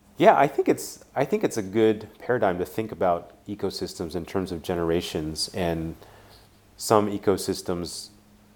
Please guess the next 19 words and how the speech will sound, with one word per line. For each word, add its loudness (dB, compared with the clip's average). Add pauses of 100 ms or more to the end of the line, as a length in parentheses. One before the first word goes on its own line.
(180)
kind -2
of -8
cycle 0
through 2
new -2
generations -4
more 0
quickly -4
than -6
others. -2 (580)
And -2
as 0
our 0 (160)
colleague 0
Osarumin -4 (180)
has -8
often -6 (260)
pointed -2
out, 4